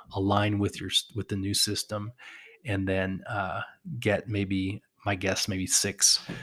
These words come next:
scholarship tackles, uh, in the picture. We just can't go through another season where we just have this, this nexus of young quarterbacks and young tackles, and I don't think we will. Uh, things should improve.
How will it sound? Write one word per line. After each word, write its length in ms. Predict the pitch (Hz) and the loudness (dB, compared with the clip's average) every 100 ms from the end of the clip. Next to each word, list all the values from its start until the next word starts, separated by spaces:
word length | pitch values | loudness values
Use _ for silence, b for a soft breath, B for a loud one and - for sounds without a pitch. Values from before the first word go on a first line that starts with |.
| B | B
scholarship 680 | - - 98 95 - 98 - | -2 4 6 6 2 -2 -4
tackles, 720 | - 90 90 87 80 95 - - B B B | -4 -4 -4 -4 0 2 2 0 B B B
uh, 160 | 92 92 | -2 0
in 160 | 110 95 | 0 0
the 80 | 92 | -2
picture. 520 | - - - - 98 | -4 -4 -2 -2 -4
We 80 | 98 | -2
just 240 | 95 - | 0 0
can't 300 | - 98 - | 0 -4 -2
go 120 | 95 | -4
through 200 | 90 104 | -2 -2
another 260 | 95 95 92 | -2 -2 0
season 460 | - 98 95 98 | 0 0 -2 -4
where 160 | 95 92 | -4 -4
we 100 | 90 | -4
just 220 | 92 - | -4 -4
have 200 | - 90 | -4 -4
this, 260 | 92 - - | -4 -4 -2
this 240 | 101 - | -2 -2
nexus 640 | 101 98 98 - 80 - 101 | 0 0 4 2 2 -2 -4
of 140 | 90 - - | -6 -10 -6
young 280 | 107 98 95 | -4 -2 -4
quarterbacks 600 | - 98 95 92 - 101 | -4 -4 -2 -4 -4 -6
and 80 | 98 | -6
young 200 | 87 - | -8 -6
tackles, 520 | - - - - - | -4 -4 -6 -2 4
and 80 | 165 | 8
I 60 | |
don't 200 | 147 123 | 8 8
think 160 | 110 - | 4 0
we 120 | 92 | -2
will. 260 | 76 - - B B B B | -4 -8 -12 B B B B
Uh, 300 | 95 90 92 - | 8 10 6 6
things 240 | 123 113 | 8 8
should 240 | - 110 101 | 8 6 6
improve. 600 | 101 98 101 98 95 | 2 2 4 4 2